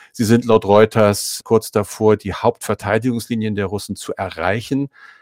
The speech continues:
Aber, unterstellt die Agentur fest, die Masse der ukrainischen Kräfte wird weiterhin zurückgehalten. Warten in the wings, heißt es, also an den Seitenlinien auf den Einsatz. Ganz ähnlich klingt es auch bei einer weiteren Quelle, die wir haben, Institute for the Studies of War, der Think Tank aus den U S A. Die sagen,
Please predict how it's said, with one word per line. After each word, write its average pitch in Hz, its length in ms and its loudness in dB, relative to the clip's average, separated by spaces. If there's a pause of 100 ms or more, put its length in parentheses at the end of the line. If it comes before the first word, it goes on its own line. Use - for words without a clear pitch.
(140)
Aber, 123 360 2
unterstellt 113 460 -4
die 131 80 -6
Agentur 101 440 -8
fest, - 360 -10
die 101 60 -8
Masse 107 260 0
der 104 200 -2
ukrainischen 98 580 -10
Kräfte 104 340 -6
wird 92 140 -6
weiterhin 95 420 -6
zurückgehalten. 85 840 -8
Warten 98 440 0 (460)
in 127 180 2
the 131 60 6
wings, 127 400 6
heißt 92 240 -4
es, 101 140 -10
also 101 200 -4
an 95 120 -6
den 95 80 -4
Seitenlinien 98 720 -4
auf 98 240 -6
den 87 240 -8
Einsatz. 107 580 -4 (500)
Ganz 110 200 -4
ähnlich 120 260 2
klingt 135 240 0
es 120 140 0
auch 110 160 0
bei 104 160 0
einer 104 260 0
weiteren 113 300 -2
Quelle, 117 260 2
die 107 160 -4
wir 101 140 0
haben, 104 480 -2
Institute 104 580 -10
for 95 100 -6
the 92 140 -6
Studies 95 340 -2
of 85 200 -12
War, 110 200 4
der 95 140 -4
Think 120 240 -6
Tank 110 280 -6
aus 101 180 -8
den 98 180 -10
U 98 160 -10
S 92 160 -10
A. 104 340 -2
Die 107 140 -6
sagen, 98 460 -4